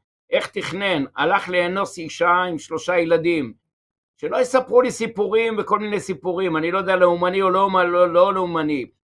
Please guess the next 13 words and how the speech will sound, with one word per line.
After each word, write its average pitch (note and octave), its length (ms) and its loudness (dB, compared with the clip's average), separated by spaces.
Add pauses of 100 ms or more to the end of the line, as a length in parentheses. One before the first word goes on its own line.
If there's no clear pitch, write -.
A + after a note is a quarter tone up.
(380)
אבל E3 300 0
זה A#3 400 0 (240)
שאין A#3 420 -2
משילות, D#3+ 580 0 (380)
שאין G#3+ 400 2
ענישה, E3+ 540 0 (420)
שאין A3+ 320 0
הרתעה, G3+ 600 4
הם A3 140 -4
מרגישים C#4+ 680 -4 (460)
שהכל D4+ 640 4 (100)
הם A#3+ 140 2
יכולים. G#3+ 520 0